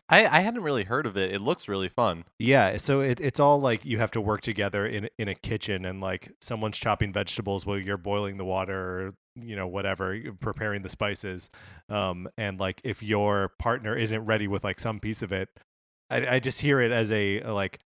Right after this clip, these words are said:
Speaker 2: maddening, tearing families apart
Speaker 1: <laughs>
Speaker 2: sort of game. So I, I, I look forward to fighting with <laughs> everyone I know while playing this game. Uh, then next up is the Escapist two, Escapists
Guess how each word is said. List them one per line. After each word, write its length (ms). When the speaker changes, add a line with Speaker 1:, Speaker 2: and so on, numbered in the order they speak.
Speaker 2:
maddening, 800
tearing 400
families 540
apart 440
Speaker 1:
<laughs> 0
Speaker 2:
sort 200
of 40
game. 200
So 160
I, 180
I, 380
I 300
look 320
forward 320
to 100
fighting 380
with 160
<laughs> 20
everyone 540
I 100
know 360
while 160
playing 320
this 160
game. 320
Uh, 420
then 400
next 260
up 140
is 200
the 320
Escapist 640
two, 400
Escapists 920